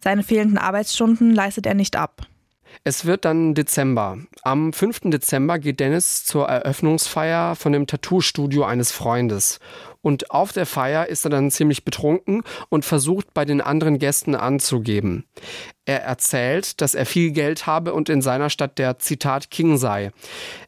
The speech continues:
Speaker 2: Er erzählt auch von seinen bisherigen Gefängnisaufenthalten und dass er bald wieder ins Gefängnis gehen werde. Zu einer Frau sagt er, dass er Polizeibeamten nicht leiden könne.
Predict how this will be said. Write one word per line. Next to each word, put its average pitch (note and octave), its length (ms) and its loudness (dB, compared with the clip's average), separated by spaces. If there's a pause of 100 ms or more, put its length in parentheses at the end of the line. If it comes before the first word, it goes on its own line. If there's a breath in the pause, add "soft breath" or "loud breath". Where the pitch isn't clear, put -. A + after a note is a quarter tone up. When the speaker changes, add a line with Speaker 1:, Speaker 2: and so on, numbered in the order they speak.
Speaker 2:
Er B2 140 -2
erzählt C3 440 -2
auch C#3+ 160 4
von D#3+ 220 0
seinen C3+ 320 0
bisherigen C3+ 400 0
Gefängnisaufenthalten E3 1040 -2
und G#3 520 0
dass D3 160 0
er D#3 100 -4
bald C#3 280 -2
wieder C#3 160 2
ins C#3 160 -4
Gefängnis C#3+ 480 -2
gehen A2 220 0
werde. G#2 360 0 (520 soft breath)
Zu - 160 -2
einer A#2+ 180 0
Frau C#3 500 0
sagt D#3 380 -4
er, D3+ 320 0
dass D3+ 260 0
er D3+ 140 -2
Polizeibeamten C3+ 920 -2
nicht A#2 200 -2
leiden C3 340 -2
könne. A2 400 -2